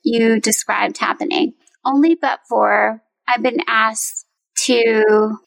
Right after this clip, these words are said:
you know, narrate what, what could have been possibly going on in the mind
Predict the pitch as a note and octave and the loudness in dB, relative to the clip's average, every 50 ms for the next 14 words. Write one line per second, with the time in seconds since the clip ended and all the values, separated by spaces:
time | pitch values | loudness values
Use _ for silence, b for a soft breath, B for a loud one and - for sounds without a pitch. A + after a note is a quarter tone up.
0 | _ _ - B3 A#3+ A#3 A3 G#3 G3+ G#3+ A3+ A3+ A#3+ B3 B3+ A#3+ A#3 A3+ G#3 F#3+ | _ _ 0 2 2 2 2 2 0 -4 -4 -2 0 2 2 4 2 2 0 0
1 | F3 D#3+ - - - - - _ - A#3+ B3 - - _ _ _ _ - C4+ D4 | -2 -4 -6 -6 -10 -12 -10 _ -2 0 0 0 -2 _ _ _ _ -2 0 0
2 | D4+ D4+ - D4+ D#4 C4+ C#4 C4+ A#3 - - E4 - B3 A#3+ A#3 A3+ - - - | 0 0 0 0 2 2 2 0 0 -2 -14 -6 -2 0 0 0 0 -2 0 2
3 | D#4 E4 E4+ - - - - C#4+ C#4+ C4+ - - B3 A#3+ A#3+ A#3+ A#3 A3 G#3 G3+ | 2 2 2 0 -4 -2 0 2 2 2 2 0 0 0 0 0 -2 0 2 2
4 | G3+ G3 G3 G3 G3+ G#3 - - A3 A3 G#3+ G#3 G#3 G#3 G3+ G3 F#3+ G3 G3 G3+ | 4 4 2 2 0 -2 -4 -2 0 0 0 2 2 2 2 4 2 2 2 0